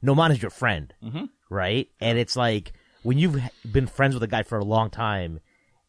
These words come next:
Speaker 1: and you're, you know, it's, it's not outing him. You're, like, trying to help him out,
Speaker 2: Mm-hmm.
Speaker 1: and you're like, this is, you're,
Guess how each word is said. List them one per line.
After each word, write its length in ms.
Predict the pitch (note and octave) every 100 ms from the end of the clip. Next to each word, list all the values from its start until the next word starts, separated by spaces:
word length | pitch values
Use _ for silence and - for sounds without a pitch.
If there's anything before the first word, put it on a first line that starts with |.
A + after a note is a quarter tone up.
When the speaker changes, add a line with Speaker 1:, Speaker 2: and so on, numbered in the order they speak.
| _
Speaker 1:
and 460 | A#2+ A#2+ G#2+ G2+ G2
you're, 260 | A#2+ B2+ -
you 120 | C3+
know, 180 | C#3+ B2 A2+
it's, 200 | C3 -
it's 180 | C3 -
not 140 | F#3 -
outing 300 | G#2+ D#3 F#2+
him. 120 | A2+
You're, 80 | C3+
like, 120 | A#2
trying 160 | - D#3+
to 40 |
help 200 | G#2+ C#3
him 120 | A#2+
out, 300 | A2+ A#2 A2
Speaker 2:
Mm-hmm. 140 | G2 A#2 -
Speaker 1:
and 180 | - B2
you're 180 | C3 B2+
like, 300 | A#2 G#2+ G2
this 220 | A#2 -
is, 200 | A#2 G2+
you're, 180 | B2+ C3